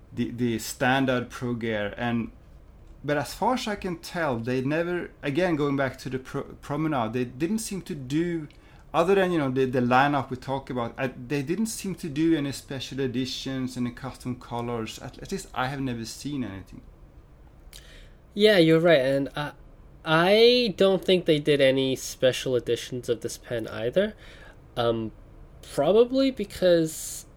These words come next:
Speaker 2: I don't know, the finial and the clip are kind of ugly. Is that fair for me to say? I don't know.
Speaker 1: Yeah, <laughs> yeah, I think it is, uh, polarizing. <laughs>
Speaker 2: Yeah, but,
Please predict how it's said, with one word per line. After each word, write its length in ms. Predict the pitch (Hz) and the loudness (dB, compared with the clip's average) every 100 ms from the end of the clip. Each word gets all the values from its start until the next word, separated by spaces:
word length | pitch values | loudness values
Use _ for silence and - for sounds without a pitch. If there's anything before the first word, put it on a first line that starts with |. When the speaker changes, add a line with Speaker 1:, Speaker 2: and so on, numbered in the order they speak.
| - - - | -20 -20 -8
Speaker 2:
I 120 | 170 | -2
don't 120 | 175 | 2
know, 160 | 175 143 | 4 2
the 140 | 135 | 0
finial 420 | 151 - 160 196 196 | -6 2 4 4 4
and 100 | 147 | 2
the 60 | |
clip 300 | 135 - 156 | 0 0 0
are 20 | |
kind 240 | 131 - 143 | -2 -4 -2
of 80 | 110 | -2
ugly. 440 | 123 202 247 - - - - - - - - - - - - - - - - - - | -4 -4 -6 -8 -20 -20 -20 -20 -20 -20 -20 -20 -20 -20 -20 -20 -20 -20 -20 -20 -14
Is 100 | 147 | -4
that 160 | 175 170 | -4 2
fair 120 | 170 | 2
for 220 | - - | 2 -2
me 80 | 175 | 0
to 80 | 170 | 0
say? 380 | - 147 190 - | 0 -4 -4 -6
I 100 | 139 | -8
don't 120 | 147 | -6
know. 160 | - - - - - - - - - - - - | -10 -14 -18 -20 -20 -20 -20 -20 -20 -20 -20 -14
Speaker 1:
Yeah, 100 | 165 - - 339 - - - 190 - | -10 -8 -10 -10 -12 -16 -8 -8 -6
<laughs> 80 | 240 - 359 370 330 247 123 | -8 -8 -12 -10 -10 -10 -10
yeah, 320 | - 175 151 151 | 0 2 4 2
I 60 | |
think 240 | 139 226 208 | 0 -4 -2
it 160 | 196 | -4
is, 140 | 170 - | -4 -6
uh, 200 | - 127 | -6 -8
polarizing. 720 | - 156 156 143 135 131 120 113 | -2 0 2 2 0 -4 -8 -10
<laughs> 60 | - - - - 135 - - - - - - - - - - - - - - - - - - | -12 -16 -18 -12 -14 -14 -20 -20 -20 -20 -20 -20 -20 -14 -14 -14 -16 -16 -16 -18 -20 -20 6
Speaker 2:
Yeah, 280 | 175 143 - - - | 10 10 6 -14 0
but, 280 | - 151 - | 8 8 6